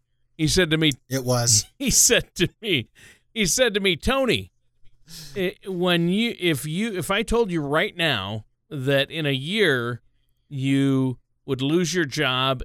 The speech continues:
Speaker 1: and be unemployed for twenty to thirty years without any hope of income from a job,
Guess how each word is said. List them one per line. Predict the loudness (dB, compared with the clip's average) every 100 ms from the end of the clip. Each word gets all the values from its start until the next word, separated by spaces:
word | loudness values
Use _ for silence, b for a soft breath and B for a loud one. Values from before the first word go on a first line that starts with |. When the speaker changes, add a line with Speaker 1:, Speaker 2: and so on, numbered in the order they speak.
| -8
Speaker 1:
and | -6 -2
be | -2 -4
unemployed | -4 -2 0 0 2 2 2 2 0 -4
for | -10 -10
twenty | -8 -4 -2 -2
to | -4
thirty | -4 -4 -4
years | -6 -10 -12 _ -20 _ _ _ _ _ _ -6
without | -2 0 2 2 2 0
any | -4 0 0 0 -2 -8 _ -8
hope | -6 -4 -4
of | -4 -4 -12 _ _ _
income | -2 0 -2 -6 -6 -8 -10 _ _ _ _ _
from | 0 2 2
a | 0
job, | 0 0 0 -2 -4 -8